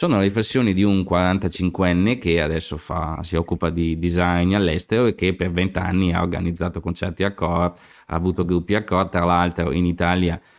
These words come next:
ehm, per chi è del genere, visto che abbiamo tanti ascoltatori, ha fatto parte dei With Love, che è una delle realtà core sperimentali più strambe che abbiamo avuto, mm, sottovalutatissimi.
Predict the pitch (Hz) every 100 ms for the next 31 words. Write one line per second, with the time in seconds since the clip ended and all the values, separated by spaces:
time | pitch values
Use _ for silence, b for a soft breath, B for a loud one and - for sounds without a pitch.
0 | b b b b - 82 82 80 82 78
1 | - 85 85 87 85 82 82 85 82 87
2 | 87 87 82 82 80 78 82 82 80 80
3 | 90 80 80 - 80 80 - 90 87 69
4 | 90 - 82 90 87 90 92 90 92 95
5 | 95 90 87 90 - 80 80 82 85 82
6 | 82 82 82 82 82 85 85 85 - 85
7 | 85 - 82 82 85 90 87 85 80 -
8 | 85 82 82 87 90 85 82 82 - 95
9 | - 85 78 80 80 - - 82 82 80
10 | 87 - 85 - 82